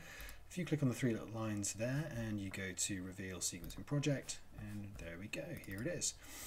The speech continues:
Highlight your sequence, file, project manager, and this is what we get. This panel pops up, and you can see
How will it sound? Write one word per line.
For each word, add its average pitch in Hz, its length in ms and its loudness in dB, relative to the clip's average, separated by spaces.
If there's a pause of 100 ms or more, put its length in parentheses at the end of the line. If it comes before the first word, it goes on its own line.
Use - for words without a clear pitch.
(760)
Highlight 185 420 12
your 139 100 8
sequence, - 580 4 (1080)
file, 135 520 4 (180)
project 143 260 4
manager, 101 380 0 (1500)
and 139 280 12
this 120 200 6
is 113 120 4
what - 120 -6
we 101 60 -4
get. 107 320 0
This - 120 -8
panel 127 280 0
pops - 340 -4
up, 98 140 -8
and 120 100 -2
you 117 60 -4
can 113 140 0
see 117 380 6